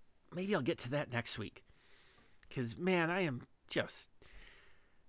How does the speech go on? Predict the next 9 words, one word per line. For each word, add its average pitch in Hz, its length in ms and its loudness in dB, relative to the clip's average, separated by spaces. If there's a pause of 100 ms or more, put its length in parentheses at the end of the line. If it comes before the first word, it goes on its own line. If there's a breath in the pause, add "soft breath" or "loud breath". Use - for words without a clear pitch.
(760 loud breath)
let's - 140 -2
stop 269 220 10
talking 202 300 6
about 147 160 8
Ghostbusters 123 640 2
already. 117 360 4
Come 170 180 0
on. 117 320 6
It's - 220 -8